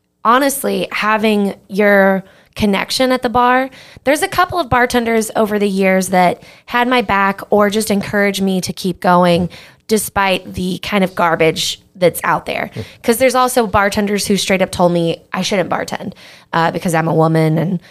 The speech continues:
Speaker 1: like, flat out put it that way. It's one of the funniest things to kind of realize of, like, they didn't hide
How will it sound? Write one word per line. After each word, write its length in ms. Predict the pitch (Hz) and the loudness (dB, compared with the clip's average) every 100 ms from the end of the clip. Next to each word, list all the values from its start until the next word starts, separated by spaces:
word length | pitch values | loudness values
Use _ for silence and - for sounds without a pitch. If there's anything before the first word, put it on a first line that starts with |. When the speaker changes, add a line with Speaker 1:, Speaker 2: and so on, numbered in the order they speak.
| - | -6
Speaker 1:
like, 160 | - 208 | -4 -2
flat 220 | 311 311 | 0 2
out 260 | 285 214 - | 2 0 2
put 120 | 233 | 0
it 80 | 220 | 2
that 180 | 175 - | 0 0
way. 200 | - - | 0 0
It's 160 | - | 0
one 200 | 226 233 | 0 2
of 60 | 226 | 2
the 80 | 220 | 0
funniest 360 | 240 240 226 | 2 2 2
things 280 | 233 208 208 | 0 0 0
to 120 | 214 | -2
kind 200 | 202 190 | 0 0
of 80 | 180 | 2
realize 280 | 190 185 175 | 2 2 2
of, 120 | 175 | 0
like, 260 | 170 165 - - - | 0 0 -6 -20 -4
they 100 | 233 | 0
didn't 200 | 277 233 | 2 0
hide 460 | 180 196 208 214 | 0 0 0 0